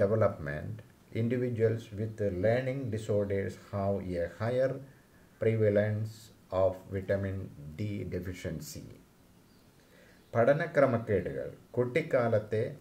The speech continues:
മസ്തിഷ്ക വളർച്ചയിൽ കുട്ടികൾക്ക്, ഏഹ്, വളർച്ചയിൽ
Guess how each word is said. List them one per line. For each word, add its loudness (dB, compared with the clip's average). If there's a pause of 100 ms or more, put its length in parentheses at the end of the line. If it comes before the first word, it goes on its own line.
മസ്തിഷ്ക -4 (140)
വളർച്ചയിൽ -4 (260)
കുട്ടികൾക്ക്, 2 (2500)
ഏഹ്, -6 (1800)
വളർച്ചയിൽ 6